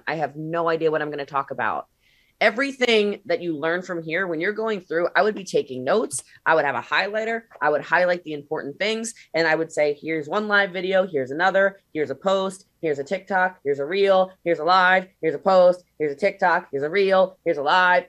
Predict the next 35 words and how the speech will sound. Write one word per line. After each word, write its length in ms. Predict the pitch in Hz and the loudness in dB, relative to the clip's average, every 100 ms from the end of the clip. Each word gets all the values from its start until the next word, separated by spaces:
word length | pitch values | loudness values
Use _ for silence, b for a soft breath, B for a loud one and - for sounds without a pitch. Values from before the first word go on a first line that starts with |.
| _ | _
Here's 140 | 165 143 | -6 -2
a 20 | |
post. 460 | 190 185 180 180 - - | 2 6 6 2 -4 -6
Here's 140 | 160 | -4
a 40 | 175 190 | -2 -6
ti-," 80 | b b _ _ - | b b _ _ -18
teach, 680 | - 302 339 254 - - - _ _ _ _ - | -4 0 2 0 -4 -12 -14 _ _ _ _ -8
teach. 680 | 311 311 247 - - - - _ _ _ _ _ _ _ _ _ | -2 0 0 -2 -10 -14 -18 _ _ _ _ _ _ _ _ _
You 140 | - 254 | -4 0
don't 160 | 302 | 2
have 220 | 302 269 277 | 4 4 2
to 80 | |
be 140 | 226 226 | -4 -2
good 200 | 214 190 | 0 4
right 180 | 196 180 | 2 2
now. 200 | 170 160 | 0 0
You 160 | 226 | -2
just 140 | 254 247 | -6 -4
spent 240 | 220 202 - | -2 0 4
all 220 | 240 269 | 4 4
this 180 | 262 262 | 0 -2
money 200 | 220 196 | -2 0
to 60 | 180 | -4
be 100 | 175 | -2
part 300 | 185 185 165 | 2 2 4
of 260 | 170 165 156 _ _ | 2 2 -2 _ _
the 80 | 175 | -4
number 300 | 190 240 247 | -2 4 6
one 200 | 233 214 | 6 4
network 300 | 202 185 180 | 0 -2 -2
marketing 560 | 185 180 170 165 160 - 143 | 0 0 -2 -4 -4 -10 -6
group 340 | 156 175 175 | 0 0 2
in 80 | 170 | 0
the 100 | 165 | 0
world. 500 | 147 160 143 127 110 | 2 2 2 0 -4